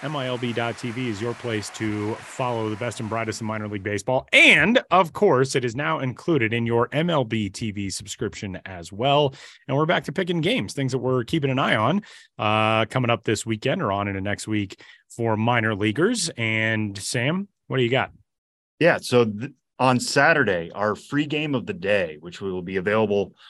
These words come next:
Speaker 2: on M L B dot com and M L B Pipeline's homepage. Um, you don't need an at-bat subscription. You don't need an M I L B T V sub-, subscription, although we recommend you get both so you can watch all games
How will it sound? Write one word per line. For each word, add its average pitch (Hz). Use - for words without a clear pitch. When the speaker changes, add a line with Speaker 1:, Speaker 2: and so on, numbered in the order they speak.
Speaker 2:
on 110
M 131
L 139
B 135
dot 113
com 131
and 113
M 110
L 107
B 104
Pipeline's 104
homepage. 117
Um, 98
you 110
don't 143
need 147
an 147
at-bat 139
subscription. 143
You 107
don't 117
need 117
an 110
M 104
I 104
L 98
B 98
T 104
V 98
sub-, 92
subscription, 123
although 92
we 92
recommend 92
you 90
get 90
both 175
so 120
you 101
can 101
watch 95
all 175
games 113